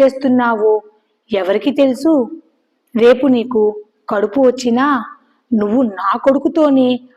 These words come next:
ఆ కడుపును తెచ్చుకున్నావన్న గ్యారంటీ ఏంటి?" అని రాజ్యం మధుని అడుగుతుంది. మధు రాజ్యం అనే మాటలు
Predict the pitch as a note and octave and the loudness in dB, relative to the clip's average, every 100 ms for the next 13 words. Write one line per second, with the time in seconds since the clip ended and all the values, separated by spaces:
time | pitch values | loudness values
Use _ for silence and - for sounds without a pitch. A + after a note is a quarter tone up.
0 | _ - C#4 B3 - G3+ G#3 D4 C#4 C4+ | _ -2 2 2 0 -4 -2 0 -2 -4
1 | - - B3+ C4+ B3 A3+ G#3+ G#3+ G#3+ - | -8 -6 0 2 2 -2 -4 -6 -6 -8
2 | - _ _ - G#3 G3 B3 C#4 D#4 D4+ | -18 _ _ -8 -4 0 2 2 2 2
3 | C#4+ C4+ - B3+ B3+ B3+ _ _ - G#3+ | 2 0 0 -2 -2 -6 _ _ -8 -2
4 | B3 G#3 F#3+ F3+ B3+ A#3 - - _ A3 | 0 -2 -6 -4 -4 -4 -6 -20 _ -4
5 | A3 A3+ A3 A3 G3 G#3 - G3 F#3 - | -2 0 -2 -6 -6 -6 -6 -8 -10 -12
6 | _ _ _ _ _ - G#3+ A3+ A#3 A3 | _ _ _ _ _ -4 -2 0 -2 -4
7 | - _ _ A3 G3 G#3+ G#3 C4 A3 G#3 | -10 _ _ -6 -2 0 0 0 0 -6
8 | F#3+ F#3+ - A3 A#3 | -6 -8 -4 -2 -2